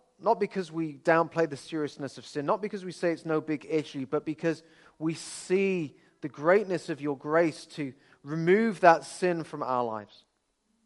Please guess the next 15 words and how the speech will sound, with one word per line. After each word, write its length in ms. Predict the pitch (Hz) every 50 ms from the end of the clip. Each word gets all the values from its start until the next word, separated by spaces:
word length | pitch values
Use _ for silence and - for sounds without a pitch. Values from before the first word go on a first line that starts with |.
| _ _ _ _ _ _ _ _ _ _ _ _ -
Lord, 140 | 143 147 147
as 80 | 135
far 260 | - - 196 202 185
as 80 | 185 -
the 260 | 156 156 165 165 185
east 340 | 190 208 214 - - - -
is 120 | 160 -
from 220 | - - 160 151 139
the 60 | 123
west. 320 | 110 107 104 - - _ _ _ _ _ _ _ _ _ _ _ _ _ _ _ _ _ _ _ _ _ -
Lord, 160 | 156 160 160
give 140 | 214 208 196
us 140 | 202 170 -
a 60 | 180
deeper 600 | - - 190 202 220 - - 180 185 175 160 -